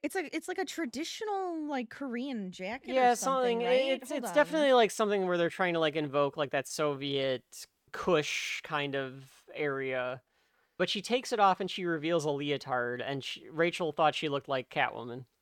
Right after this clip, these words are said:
Speaker 1: Oh, it was like, yeah. It was bodysuit, Catwoman bo-,
Speaker 2: Yeah,
Speaker 1: woman
Speaker 2: like a
Speaker 1: bodysuit on.
Speaker 2: bodysuit. It was
Speaker 1: Mm-hmm.
Speaker 2: definitely a, like, a bodysuit. Like, they're definitely showing off her figure <laughs> here, I think is
Speaker 1: Yes.
Speaker 2: the point. Zamir is on horseback,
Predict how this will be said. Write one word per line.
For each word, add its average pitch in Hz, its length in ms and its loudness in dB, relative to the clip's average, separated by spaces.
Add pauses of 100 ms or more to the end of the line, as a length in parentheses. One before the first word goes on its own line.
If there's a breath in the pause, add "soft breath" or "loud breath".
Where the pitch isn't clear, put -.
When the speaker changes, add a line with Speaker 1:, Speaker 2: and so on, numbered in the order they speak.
(520)
Speaker 1:
Oh, 269 120 -4
it 302 140 -6
was 330 160 -8
like, 330 140 -8 (480 soft breath)
yeah. 226 180 -6 (600)
It 240 40 -10
was 254 120 -8
bodysuit, 269 640 -6 (160)
Catwoman 220 380 -10
bo-, 175 60 -12 (200)
Speaker 2:
Yeah, 175 200 2
Speaker 1:
woman 107 220 -6
Speaker 2:
like 202 260 -2
a 156 40 2
Speaker 1:
bodysuit 143 80 0
on. 147 160 4
Speaker 2:
bodysuit. 123 360 -6
It - 40 -4
was 151 100 -2
Speaker 1:
Mm-hmm. - 40 0
Speaker 2:
definitely 175 360 2
a, 147 40 2
like, 131 180 -2
a 127 60 -4
bodysuit. 120 540 -6
Like, 156 180 0
they're 175 120 2
definitely 190 380 4
showing 160 400 0
off 139 240 2 (600 soft breath)
her 147 260 0
figure 117 540 -4 (140)
<laughs> - 100 -20
here, 165 400 2 (380 loud breath)
I 165 120 4
think 165 220 2
is 139 80 -2
Speaker 1:
Yes. 123 40 -14
Speaker 2:
the 143 200 -4
point. 139 420 -12 (840)
Zamir 214 500 2
is 190 180 2
on 180 160 2
horseback, 151 680 -2